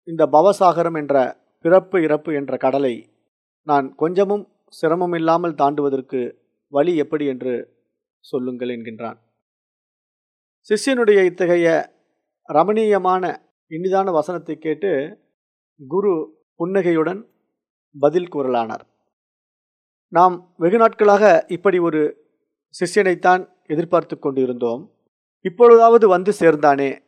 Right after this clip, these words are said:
என்று சிரித்து கொண்டார் போலும். எப்படி அர்ஜுனன் தன்னிடம் வந்து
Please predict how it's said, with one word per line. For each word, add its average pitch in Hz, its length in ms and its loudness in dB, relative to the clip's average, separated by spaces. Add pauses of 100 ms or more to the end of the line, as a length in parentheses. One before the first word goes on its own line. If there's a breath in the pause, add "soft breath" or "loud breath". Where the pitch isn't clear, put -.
(320)
என்று 160 240 -4
சிரித்து 165 340 -6
கொண்டார் 135 340 -2
போலும். 117 280 -10 (1600)
எப்படி 214 680 -2
அர்ஜுனன் 190 460 0
தன்னிடம் 185 380 2
வந்து 175 580 0